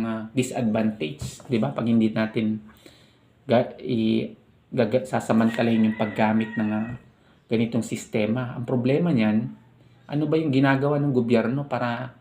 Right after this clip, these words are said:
ihanda yung mga manggagawa natin sa ganitong, ano, sistema na possible mangyari mga, ah, twenty thirty? At, di ba?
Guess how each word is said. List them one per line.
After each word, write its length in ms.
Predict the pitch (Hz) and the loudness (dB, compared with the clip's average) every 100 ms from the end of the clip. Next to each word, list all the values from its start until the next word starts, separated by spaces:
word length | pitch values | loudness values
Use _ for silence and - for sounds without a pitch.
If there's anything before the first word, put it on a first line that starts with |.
| - - | -20 -4
ihanda 460 | 123 120 113 123 | 2 4 6 6
yung 160 | 123 117 | 4 2
mga 120 | 117 | 2
manggagawa 640 | 113 117 113 110 117 113 110 | 2 2 0 2 2 2 0
natin 560 | 110 107 - 135 113 107 _ _ _ _ _ _ _ | 0 -4 -4 -6 -6 -12 _ _ _ _ _ _ _
sa 640 | - - 117 113 113 113 - 123 | -12 -2 0 2 2 -2 -4 0
ganitong, 480 | 117 117 - 110 | 2 0 0 0
ano, 320 | 113 123 123 123 _ _ _ _ _ _ _ - | 2 0 -2 -8 _ _ _ _ _ _ _ -10
sistema 600 | 127 - - 113 120 139 | -10 -6 0 2 2 0
na 260 | 117 113 110 | 0 -2 0
possible 460 | 117 110 113 127 | -2 0 0 2
mangyari 560 | 123 113 110 110 120 120 | 2 2 2 0 -2 -6
mga, 240 | 117 127 - _ _ - - - _ _ _ _ - | -8 -10 -14 _ _ -20 -20 -20 _ _ _ _ -6
ah, 160 | 110 | -4
twenty 400 | - 127 120 120 | 2 2 2 0
thirty? 560 | - 110 107 - 151 - - _ _ - 123 | 2 2 2 -4 -6 -6 -16 _ _ -10 -10
At, 160 | - _ _ _ | -10 _ _ _
di 80 | 139 | -4
ba? 160 | 127 | -4